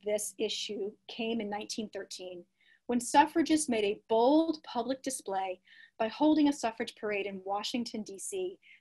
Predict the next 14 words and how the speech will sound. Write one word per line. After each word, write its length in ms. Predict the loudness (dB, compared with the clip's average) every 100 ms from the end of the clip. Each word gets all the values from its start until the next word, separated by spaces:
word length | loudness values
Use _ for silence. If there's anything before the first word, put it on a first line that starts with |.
| -4
the 60 |
day 280 | 0 4 4
before 480 | 2 -2 0 2 0
President 440 | -2 -4 -2 -8 -6
Wilson's 440 | -6 -6 -14 -14 -14
inauguration. 680 | -12 -12 -10 -10 -10 -12 -16 _ -2
It 120 | 8
was 240 | 10 10 4
such 340 | -2 0 2
a 40 | 2
smart 340 | 4 2 0
thing 160 | -6 -6
to 80 |
do, 240 | -6 -6